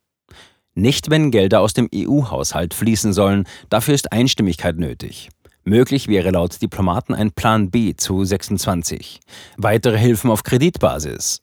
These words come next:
Vergangenes Jahr flossen so achtzehn Milliarden Euro an Kiew. Dagegen sprechen vor allem zwei Dinge. Es würde länger dauern, denn der Bundestag und andere Parlamente müssten zustimmen.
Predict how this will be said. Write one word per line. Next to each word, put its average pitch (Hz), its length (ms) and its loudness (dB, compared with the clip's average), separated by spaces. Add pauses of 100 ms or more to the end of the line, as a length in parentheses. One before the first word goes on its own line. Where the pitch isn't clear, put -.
Vergangenes 147 600 2
Jahr 101 220 4
flossen 110 320 -2
so 107 300 4
achtzehn 123 400 -2
Milliarden 107 440 2
Euro 98 300 -2
an 110 160 -2
Kiew. 65 400 -6 (680)
Dagegen 143 340 2
sprechen 131 320 -2
vor - 140 0
allem 110 200 2
zwei 110 320 2
Dinge. 80 360 -2 (320)
Es - 160 -2
würde 135 220 4
länger 98 280 2
dauern, 139 540 2
denn 92 160 0
der 87 80 0
Bundestag 139 640 0
und 101 300 -2
andere 107 260 2
Parlamente 101 500 0
müssten 98 320 0
zustimmen. 87 600 -2